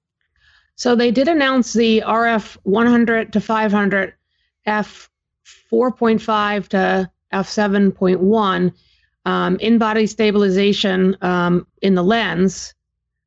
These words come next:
Um, it has five stops of in, in-lens stabilization.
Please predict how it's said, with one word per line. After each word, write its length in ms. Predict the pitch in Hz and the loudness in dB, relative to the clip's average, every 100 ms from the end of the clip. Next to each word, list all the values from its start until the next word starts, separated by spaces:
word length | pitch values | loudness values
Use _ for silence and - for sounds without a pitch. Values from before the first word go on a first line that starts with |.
| - | -6
Um, 420 | 185 180 175 175 | -4 -2 -2 0
it 40 | 175 | 0
has 200 | 180 - | -2 -4
five 300 | 226 226 220 | -2 -2 -4
stops 640 | - 202 190 - - - _ _ _ _ - | -4 -2 -2 -6 -12 -12 _ _ _ _ -8
of 340 | 190 185 175 | -4 -2 -2
in, 340 | 175 202 202 190 _ - | -2 0 2 0 _ -4
in-lens 540 | 226 233 214 202 196 | 0 2 2 2 0
stabilization. 880 | - 208 196 185 180 175 - 175 180 | 0 0 2 0 0 -2 0 0 0